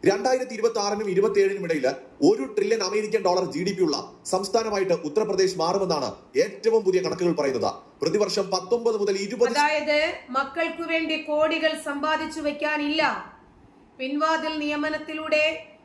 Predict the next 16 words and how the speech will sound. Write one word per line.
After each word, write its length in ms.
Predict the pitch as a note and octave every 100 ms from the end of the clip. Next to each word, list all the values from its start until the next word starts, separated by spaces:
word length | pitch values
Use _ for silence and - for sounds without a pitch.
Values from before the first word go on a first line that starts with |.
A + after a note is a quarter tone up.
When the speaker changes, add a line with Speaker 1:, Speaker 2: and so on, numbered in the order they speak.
| -
Speaker 2:
ഒരുപാട് 520 | B3 C4 D4 D4+ D4+
ബന്ധുക്കളെ 960 | C4 C#4 D4 D#4+ D#4+ D4+ D4 C4+ - - - -
ഗവൺമെന്റ് 460 | A3+ C#4 E4 D4+
സർവീസിലേക്ക് 760 | - D#4 C#4+ D4 D4 C4+ C4+ C4+
കയറ്റാനുമില്ല, 1040 | B3 B3 C#4+ C#4+ D4 C4+ C4 A#3+ F3+ - - - - - -
തലമുറകളോളം 840 | A#3+ B3+ C4 B3+ B3 B3 B3 A#3+ A#3+
തിന്നാനുള്ള 560 | B3 B3 B3+ B3+ B3 A#3+ A#3+
പണം 460 | B3 C#4 C4+ A3 - - B3
ഖജനാവിൽ 520 | A3 A#3+ C4 C4 B3
നിന്ന് 220 | B3 A#3+ A#3
കൈയിട്ടു 400 | A#3+ A#3 C4 C4
വാരേണ്ടുന്ന 640 | C4 A#3 A3 A3+ A3+ G#3 G#3+
കാര്യവുമില്ല. 720 | G#3 G3 G#3 G#3 G#3 G3 F#3+ - - - - - -
അധ്വാനിച്ചുണ്ടാക്കുന്നു, 1300 | G#3+ F#3 A3 G#3+ G#3 G#3+ G#3+ A3 A#3+ A3 A3+ - - _ A#3
ലളിതമായി 680 | G#3+ A3 A3 G#3+ G3+ G3
ജീവിക്കുന്നു. 580 | F#3+ F3+ G3+ G#3 -